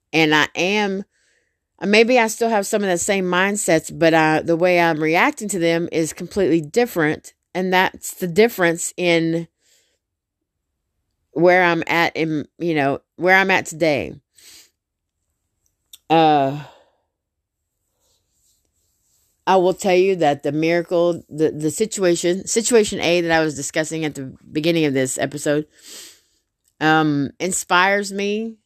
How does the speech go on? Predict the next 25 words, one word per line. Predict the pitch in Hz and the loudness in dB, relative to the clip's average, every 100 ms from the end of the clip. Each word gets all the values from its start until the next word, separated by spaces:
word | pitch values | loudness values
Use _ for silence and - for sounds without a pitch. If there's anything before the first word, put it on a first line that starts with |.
| _ _ _ _ _ _ _ _ _ _ _ | _ _ _ _ _ _ _ _ _ _ _
to | - | -6
do | 156 165 185 | 2 4 4
more, | 208 202 208 220 | 2 -4 -4 -6
to | 220 | -6
be | 151 165 180 | -4 -2 -2
more, | 185 180 185 196 208 _ _ _ _ _ _ _ _ | -4 -6 -4 -6 -8 _ _ _ _ _ _ _ _
to, | - 185 165 160 151 - | -2 4 4 4 0 -2
um, | 147 147 135 120 85 _ - - _ | -2 -2 -4 -8 -14 _ -20 -20 _
wanna | 175 214 233 | -6 -2 0
be | 214 214 | 2 2
more | 185 190 | 2 0
of | 196 165 | 0 -2
service, | - 151 165 208 247 254 - - _ _ _ _ _ _ _ | 0 2 2 0 -2 -4 -10 -16 _ _ _ _ _ _ _
and | 170 165 170 165 160 160 160 165 _ _ _ _ _ _ _ _ _ _ _ _ _ _ _ | 0 2 2 2 -2 -4 -6 -10 _ _ _ _ _ _ _ _ _ _ _ _ _ _ _
to | - 185 | -4 -2
just | 156 185 190 180 - - _ _ _ 160 | 4 4 4 -2 -8 -12 _ _ _ -4
get | 202 180 | -2 -2
my | 208 | -2
message | 180 165 180 202 170 - | -2 -2 -2 -4 -8 -4
out | 147 160 - | -2 -2 0
there | 147 147 139 | 0 0 0
that, | 135 131 123 - _ | 0 0 -2 -6 _
you | 151 156 | -10 -6
know | 147 147 | -4 -2
what, | 147 151 | -2 -2